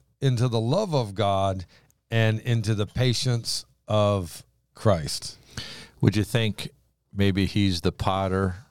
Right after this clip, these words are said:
Speaker 1: And we're the clay?
Speaker 2: Yeah.
Speaker 1: I think, <laughs> right?
Speaker 2: And then when that potter's hand touches that clay,
Speaker 1: Mm-hmm.
Speaker 2: it, it, it, it makes an indentation, and it affects the clay.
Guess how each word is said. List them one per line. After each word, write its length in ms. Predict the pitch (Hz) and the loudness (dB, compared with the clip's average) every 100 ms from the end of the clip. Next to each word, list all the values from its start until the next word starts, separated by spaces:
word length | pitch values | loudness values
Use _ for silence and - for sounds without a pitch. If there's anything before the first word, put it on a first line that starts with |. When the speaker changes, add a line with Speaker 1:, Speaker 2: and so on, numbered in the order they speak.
| _ - _ | _ -20 _
Speaker 1:
And 200 | 104 95 | -8 -6
we're 180 | 92 107 | 0 0
the 100 | 110 | 0
clay? 440 | 104 120 123 131 135 | -2 -2 0 0 -2
Speaker 2:
Yeah. 560 | 104 80 82 82 80 | -4 -6 -4 -4 -4
Speaker 1:
I 280 | 82 92 92 | -2 0 0
think, 460 | 90 110 104 92 - | 2 2 0 -2 -4
<laughs> 180 | 117 98 | -2 0
right? 240 | 123 135 - - - | 0 0 -4 -14 -4
Speaker 2:
And 240 | 107 107 | -2 0
then 120 | 104 | 2
when 100 | 101 | 2
that 160 | 101 98 | 0 0
potter's 340 | - 104 95 | 0 0 0
hand 320 | - 95 85 - | 0 0 0 -2
touches 680 | - 127 - 82 80 - - - - - - - - | -2 0 0 0 0 -2 -8 -16 -16 -18 -20 -20 -10
that 460 | - 85 92 90 - | -4 2 4 2 -2
clay, 680 | - - 104 92 85 82 82 | -6 -2 0 2 0 2 0
Speaker 1:
Mm-hmm. 140 | 69 | 0
Speaker 2:
it, 180 | 87 85 - _ _ _ _ | 2 2 -2 _ _ _ _
it, 220 | 90 82 - _ _ _ _ | 4 4 2 _ _ _ _
it, 160 | - 85 | -6 -4
it 180 | 95 82 | -2 2
makes 300 | 90 85 - | 2 2 0
an 100 | 80 | -2
indentation, 1000 | - 98 85 78 - 98 - - 92 90 | 0 2 2 0 -2 -6 -6 -4 -2 -2
and 220 | 82 82 | -2 0
it 160 | 82 - - | 0 -2 -4
affects 600 | 85 - - 98 - - | -4 0 0 0 -2 -6
the 140 | 90 80 | -4 -4
clay. 640 | - 87 80 78 76 73 | -2 -2 0 2 0 -2